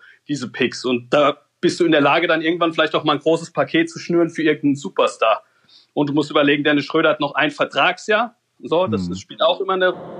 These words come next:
Speaker 1: Rolle bei dieser ganzen Geschichte. Äh, und dementsprechend war der,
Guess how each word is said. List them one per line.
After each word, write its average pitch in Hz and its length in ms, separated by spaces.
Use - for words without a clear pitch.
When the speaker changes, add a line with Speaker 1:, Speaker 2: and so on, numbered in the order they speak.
Speaker 1:
Rolle 185 220
bei 170 200
dieser 170 220
ganzen 165 300
Geschichte. 165 540
Äh, 143 220
und 143 240
dementsprechend 151 720
war - 220
der, 170 320